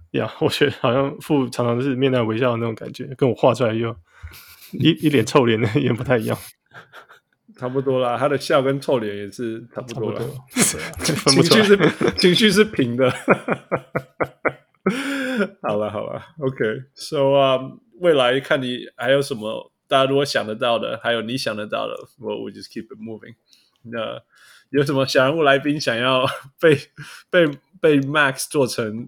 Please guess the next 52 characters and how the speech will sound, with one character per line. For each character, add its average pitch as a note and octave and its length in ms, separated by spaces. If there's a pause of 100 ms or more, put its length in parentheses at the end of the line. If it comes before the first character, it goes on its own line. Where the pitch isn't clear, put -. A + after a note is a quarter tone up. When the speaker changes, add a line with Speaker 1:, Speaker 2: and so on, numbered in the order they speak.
(140)
Speaker 2:
做 D3 160
成， A#2+ 360 (200)
呃， A2+ 240
小 B2 240
人 C3+ 160
物 E3 160
的， A#2+ 260 (520)
呃， A#2 260
欢 - 420
迎， A2+ 160 (140)
欢 B2 200
迎 A#2 240 (380)
继 G2+ 140
续 C3+ 100
上 C3 220
节 G2 160
目。 G2+ 240
How G#2+ 180
is G2+ 100
that？ - 140 (920)
Speaker 1:
呀， E3 120
不 D#3 160
过 D#3+ 80
这 D#3 140
是 D#3 240
要， D#3+ 100
要 D#3+ 100
等 B2 200
到 C3+ 160
那 C3 100
个 A2+ 160
季 C3+ 140
后 B2 100
赛 A#2+ 220
嘛， G#2+ 100 (140)
才 - 160
可 B2 120
以 A2 60
那 A2 160
个 A#2 220 (260)
Speaker 2:
投， A#2 240 (120)
那 B2+ 120
个 A#2 100
投 A2 200
票。 A2+ 320
Speaker 1:
呀， A2+ 260
预 B2 160
测。 A#2 240
Speaker 2:
才， - 140 (260)
呀， A2+ 180
呀， A2 120
呀。 A2+ 260